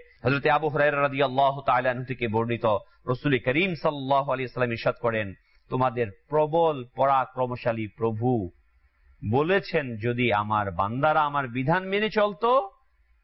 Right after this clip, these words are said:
তবে আমি তাদের রাতের বেলায় বৃষ্টি দিতাম, সকাল বেলায় সূর্য দিতাম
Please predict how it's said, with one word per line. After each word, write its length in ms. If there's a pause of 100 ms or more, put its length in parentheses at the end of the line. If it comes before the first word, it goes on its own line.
(100)
তবে 280
আমি 280
তাদের 640
রাতের 400
বেলায় 320
বৃষ্টি 420
দিতাম, 500 (400)
সকাল 480
বেলায় 340
সূর্য 460
দিতাম 560